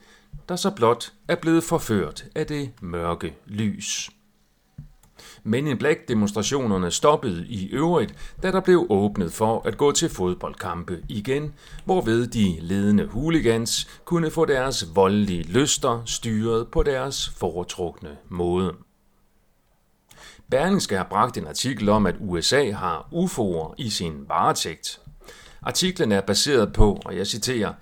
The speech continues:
"centralt placeret whistleblower med et pletfrit omdømme." Citat slut. Berlingske skriver videre, at hvis den seneste afsløring er sand,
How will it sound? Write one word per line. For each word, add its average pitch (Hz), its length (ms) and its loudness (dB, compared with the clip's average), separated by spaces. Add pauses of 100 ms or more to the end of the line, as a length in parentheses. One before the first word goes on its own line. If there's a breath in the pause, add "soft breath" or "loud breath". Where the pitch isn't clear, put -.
(140)
"centralt 160 880 -2
placeret 101 680 -2 (100)
whistleblower 107 640 4
med 117 320 2
et 147 160 0
pletfrit 107 640 -4 (160)
omdømme." 90 560 -4 (260)
Citat 95 420 -12
slut. 127 340 -8 (1300 soft breath)
Berlingske 123 540 2
skriver 139 360 2
videre, 123 440 2
at 92 80 0
hvis 90 240 -2
den 90 260 -2
seneste 123 720 -2
afsløring 104 580 0
er 85 120 -8
sand, 135 320 -2